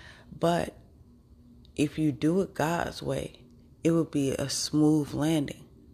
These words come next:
It would be a smooth, basically, it would be a smooth transition. For me, as soon as I changed to the other cart,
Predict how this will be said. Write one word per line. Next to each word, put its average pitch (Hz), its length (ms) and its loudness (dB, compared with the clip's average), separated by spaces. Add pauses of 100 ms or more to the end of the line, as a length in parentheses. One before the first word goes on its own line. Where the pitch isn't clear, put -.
(800)
It 151 100 4
would 156 140 4
be 147 120 4
a 139 80 0
smooth, 156 760 0 (520)
basically, 135 1000 -2 (500)
it 139 100 6
would 147 100 6
be 151 220 4
a 78 200 2
smooth 156 400 2
transition. 151 680 -2 (680)
For 139 180 2
me, 156 420 2
as 151 120 -2
soon 165 240 2
as 160 100 0
I 151 140 -2
changed 151 460 2
to 147 100 2
the 139 140 2
other 135 160 -2
cart, - 340 -2